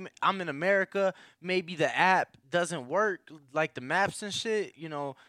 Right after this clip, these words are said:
trying to figure out distances out there." Bro, shit, everything takes hella long to get there. So, you know, if, uh,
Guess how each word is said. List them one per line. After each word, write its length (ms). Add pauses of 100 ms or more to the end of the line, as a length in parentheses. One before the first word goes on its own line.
(100)
trying 180
to 60
figure 320
out 220
distances 560
out 180
there." 200 (540)
Bro, 280
shit, 480 (300)
everything 500
takes 380
hella 240
long 280
to 60
get 260
there. 200
So, 180
you 140
know, 220 (140)
if, 200
uh, 340